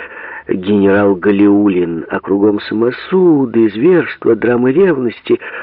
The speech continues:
ну, совершенно как в испанских романах. «Это она о Ларе», догадывался доктор, но из предосторожности молчал и не вступал в более подробные расспросы.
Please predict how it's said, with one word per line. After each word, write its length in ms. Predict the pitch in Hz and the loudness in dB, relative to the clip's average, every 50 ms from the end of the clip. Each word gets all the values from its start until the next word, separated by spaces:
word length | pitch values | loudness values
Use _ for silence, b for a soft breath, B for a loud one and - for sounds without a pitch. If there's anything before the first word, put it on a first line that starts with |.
| B B | B B
ну, 100 | - 113 - | -2 -2 0
совершенно 520 | - - 135 123 113 - 123 120 113 110 | 2 2 2 2 2 0 0 0 0 0
как 220 | 101 - 92 - - | -2 -4 -4 -2 0
в 60 | 107 | 0
испанских 640 | 101 - - 101 101 92 85 - - - - - | 0 0 0 -2 -2 -2 -4 -6 -8 -8 -6 -4
романах. 540 | 90 95 92 87 85 85 82 78 76 - B B B B B B B B B B B B B _ _ _ _ _ _ _ _ _ _ _ _ _ _ _ _ _ _ _ | -4 -4 -4 -4 -4 -6 -6 -8 -10 -12 B B B B B B B B B B B B B _ _ _ _ _ _ _ _ _ _ _ _ _ _ _ _ _ _ _
«Это 300 | - 110 - - 101 101 | -2 -2 0 0 0 2
она 240 | 101 95 101 98 95 | 2 0 0 0 0
о 40 | 95 | 0
Ларе», 360 | 92 90 87 85 80 78 69 B B B B B B B B - | 0 0 0 -2 -2 -4 -6 B B B B B B B B -6
догадывался 680 | - - 101 87 90 92 85 87 85 82 80 - - | -2 -2 0 0 0 0 2 2 0 0 -2 -4 -6
доктор, 480 | 87 82 92 85 - - - 85 80 B B B B B B B B - | -4 -2 -2 -2 -4 -6 -8 -10 -10 B B B B B B B B -6
но 300 | 92 98 101 98 92 - - _ | -2 0 0 2 0 -2 -4 _
из 140 | - 104 90 | -6 -6 -6
предосторожности 960 | - - - 101 90 92 - - - 98 101 110 107 98 98 87 - - - | -4 -4 -4 -2 -2 -2 -4 -2 -2 0 2 2 2 0 -4 -8 -8 -10 -8
молчал 560 | 87 85 87 85 - - - 98 104 113 113 B B B B B B B - | -4 -4 -4 -4 -6 -6 -2 -2 -2 -2 -2 B B B B B B B -4
и 80 | - | 0
не 120 | 104 107 104 | 2 2 2
вступал 480 | 92 - - - 98 - 120 117 113 | 2 0 -2 -2 0 2 2 2 2
в 100 | 98 92 | 0 -2
более 280 | 80 87 101 95 95 95 | -2 0 2 2 2 2
подробные 580 | - - 104 95 92 101 101 85 85 85 85 82 | 0 0 -2 0 2 0 0 0 0 -4 -4 -2
расспросы. 600 | 82 85 - - - 87 82 76 - - - - | -4 -4 -6 -8 -10 -10 -10 -10 -10 -14 -18 -20